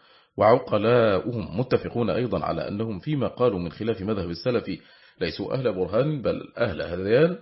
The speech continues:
فكيف بأصحابك الذين اعترف أساطينهم بأنه ليس لهم في العلم الإلهي يقين، والمتكلمون لا يقرون على أنفسهم بمثل هذا، بل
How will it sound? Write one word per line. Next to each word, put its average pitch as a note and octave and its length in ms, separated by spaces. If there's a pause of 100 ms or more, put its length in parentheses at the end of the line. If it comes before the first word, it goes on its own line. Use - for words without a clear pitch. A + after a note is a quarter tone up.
(280)
فكيف A2+ 320
بأصحابك D#3+ 680
الذين G#2+ 360
اعترف G2+ 400
أساطينهم G#2 840 (340)
بأنه G2 480
ليس B2+ 240
لهم A2+ 280
في F2 80
العلم G#2 260
الإلهي F#2+ 460
يقين، A2 380 (520)
والمتكلمون F3+ 680
لا B2+ 160
يقرون A2+ 520
على F#2 240
أنفسهم A2 400
بمثل G2 320
هذا، D3+ 320 (400)
بل F3 300